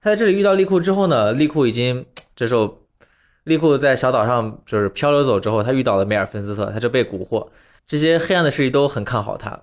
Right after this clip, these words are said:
那他这个时候利库已经被黑暗侵蚀得很厉害，利库就跟索拉说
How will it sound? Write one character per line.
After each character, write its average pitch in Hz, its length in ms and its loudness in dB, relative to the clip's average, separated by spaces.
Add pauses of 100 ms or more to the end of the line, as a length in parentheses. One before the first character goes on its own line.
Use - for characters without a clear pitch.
(120)
那 117 300 0
他 120 220 -4
这 139 120 -2
个 123 40 2
时 120 80 -2
候 113 60 2
利 113 100 0
库 113 160 -4
已 101 80 0
经 104 240 -8
被 110 140 0
黑 113 140 -4
暗 101 160 -2
侵 - 180 -12
蚀 107 80 -12
得 104 80 -4
很 - 160 -12
厉 107 80 -6
害， 107 120 -10
利 107 100 -2
库 104 120 -4
就 104 120 -2
跟 107 140 -2
索 101 140 -4
拉 101 80 -2
说 110 320 -2